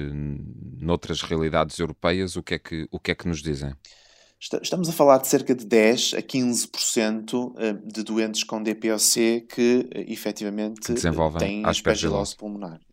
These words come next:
Speaker 2: Exatamente. E, portanto, se pensarmos que a doença de base tem números, eh, muito, muito, muito grandes, não é? A nível mundial, podemos também pensar que, se calhar, os, os, os números de doentes com aspergilose pulmonar crónica também são, são elevados. Ahm,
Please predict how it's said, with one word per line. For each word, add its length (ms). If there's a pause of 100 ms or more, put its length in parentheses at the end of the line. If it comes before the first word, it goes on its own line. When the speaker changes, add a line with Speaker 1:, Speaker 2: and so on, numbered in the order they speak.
(100)
Speaker 2:
Exatamente. 440
E, 40
portanto, 240
se 100
pensarmos 640
que 100
a 40
doença 300
de 80
base 320
tem 140
números, 580
eh, 240 (480)
muito, 560
muito, 360
muito 260
grandes, 640
não 120
é? 180
A 20
nível 340
mundial, 580 (420)
podemos 260
também 260
pensar 560
que, 60
se 100
calhar, 320
os, 240
os, 340 (260)
os 120
números 400
de 80
doentes 400
com 200
aspergilose 580
pulmonar 360
crónica 360
também 240
são, 320 (100)
são 180
elevados. 480 (500)
Ahm, 400